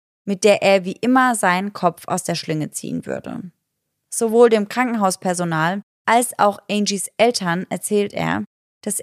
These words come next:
Angie versucht hätte, sich das Leben zu nehmen.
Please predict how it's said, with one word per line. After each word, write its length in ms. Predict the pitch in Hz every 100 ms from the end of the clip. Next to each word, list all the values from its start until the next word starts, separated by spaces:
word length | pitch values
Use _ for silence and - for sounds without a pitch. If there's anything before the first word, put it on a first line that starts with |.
| -
Angie 340 | 269 285 247
versucht 460 | 202 190 170 160 -
hätte, 320 | 175 - 202
sich 240 | 190 180 -
das 200 | 190 226
Leben 340 | 233 190 165
zu 140 | -
nehmen. 460 | - - - -